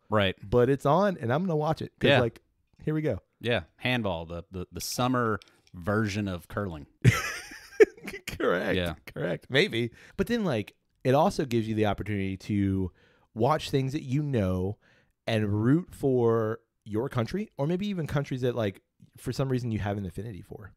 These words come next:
Speaker 1: Oh, yeah. I mean, I, I feel like anytime I watch the Olympics, like, there, there's, there's part of me that, like, kinda also roots for the home country.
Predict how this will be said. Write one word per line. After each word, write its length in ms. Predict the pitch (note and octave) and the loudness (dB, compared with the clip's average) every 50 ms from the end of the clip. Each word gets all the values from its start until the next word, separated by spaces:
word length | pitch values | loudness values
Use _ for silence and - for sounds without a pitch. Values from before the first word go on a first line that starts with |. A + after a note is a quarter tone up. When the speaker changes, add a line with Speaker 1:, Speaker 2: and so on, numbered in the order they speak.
| _ - | _ 0
Speaker 1:
Oh, 140 | D#3+ F3+ | 2 4
yeah. 180 | D#3+ D#3 D3 A2+ - _ _ _ _ _ - | 6 6 4 2 0 _ _ _ _ _ -4
I 80 | - C3 | 0 2
mean, 120 | C#3 C#3+ | 2 4
I, 220 | C3 C#3 D#3+ C#3+ C#3 | 4 4 2 2 0
I 40 | |
feel 140 | C3 - G3 | -2 0 0
like 120 | F3+ C#3+ C#3+ | 0 2 2
anytime 280 | D#3 E3+ - E3+ D#3+ | 0 0 0 0 2
I 60 | C#3 | 2
watch 380 | G#2+ F#2+ F#2+ G#2 G#2+ A2+ G#2+ - | 0 2 2 0 0 0 -2 -4
the 60 | - A#2+ | -4 -2
Olympics, 380 | A2 A#2 A#2+ - B2+ A2 - - | -2 -2 -2 -4 -4 -6 -4 -4
like, 180 | G#2 F#2+ - | -6 -6 -4
there, 160 | G#2 G#2 G#2 | -4 -4 -4
there's, 280 | G#2 - G#2 G2+ - - - | -4 -4 -6 -6 -6 -8 -8
there's 200 | A2 G2+ G2 - | -6 -6 -6 -6
part 260 | - - B2+ B2+ C3 | -4 -2 0 0 0
of 100 | B2 G2+ | 0 -2
me 120 | A2 A#2+ B2 | -2 -2 -2
that, 140 | A2 A2 F#2+ | -2 -2 -4
like, 240 | G2+ G2 F#2+ F#2 _ _ _ _ _ _ - | -4 -6 -6 -8 _ _ _ _ _ _ -6
kinda 240 | - A#2+ A#2+ A2+ G2 | 0 0 0 0 0
also 320 | - G2+ A2 G#2+ - B2 G2 | 0 0 0 0 0 -2 -2
roots 240 | E2+ F#2+ A2 - - | -2 -2 -4 -4 -6
for 80 | - A#2 | -8 -8
the 60 | F2 | -6
home 220 | - F#2+ F#2+ G#2+ G#2+ | -4 -4 -4 -4 -2
country. 420 | - A#2 A#2 - C#3+ B2+ B2 B2 | -4 -4 -4 -2 -4 -4 -4 -6